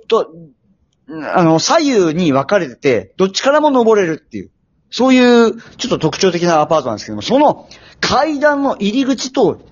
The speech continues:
階段の下に、ゴミがですね、置かれることがあるんですよ。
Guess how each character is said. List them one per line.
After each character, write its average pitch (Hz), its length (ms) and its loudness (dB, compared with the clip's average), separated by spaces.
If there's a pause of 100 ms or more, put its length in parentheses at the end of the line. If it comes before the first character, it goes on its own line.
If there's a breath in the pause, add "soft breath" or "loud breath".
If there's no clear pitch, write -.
(160)
階 262 240 -2
段 254 100 0
の 156 60 -4
下 262 260 -2
に、 262 300 0 (360 loud breath)
ゴ 196 300 2
ミ 339 200 0
が 247 180 2
で 135 80 -10
す - 100 -12
ね、 127 260 -4 (320)
置 208 160 0
か 294 140 0
れ 294 120 0
る 277 60 -2
こ 277 100 2
と 262 60 2
が 160 220 2
あ 185 60 2
る 175 80 -2
ん 156 40 -4
で 131 60 -6
す 110 140 -10
よ。 95 120 -10